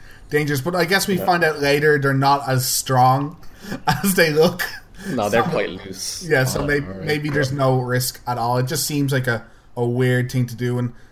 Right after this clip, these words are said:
Speaker 1: one of them gets whipped to the rope at the end of the match and gets tangled up. And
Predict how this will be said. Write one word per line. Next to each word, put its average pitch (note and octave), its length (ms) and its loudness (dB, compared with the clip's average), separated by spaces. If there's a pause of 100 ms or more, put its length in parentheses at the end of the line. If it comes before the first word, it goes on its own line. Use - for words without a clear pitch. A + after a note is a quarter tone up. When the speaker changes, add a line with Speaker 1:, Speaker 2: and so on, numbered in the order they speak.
(160)
Speaker 1:
one F3+ 200 2
of G#3 80 0
them G3 120 2
gets F3 200 0
whipped D#3 360 -2
to D3+ 60 -8
the C3+ 100 2
rope C3+ 240 2
at C3 100 -6
the B2+ 120 -6
end C3+ 160 0
of C3 80 -2
the B2 60 -2
match C3 340 -2
and C3+ 80 -4
gets B2+ 200 -4
tangled C3+ 420 -2
up. C3 240 2
And C#3 220 -4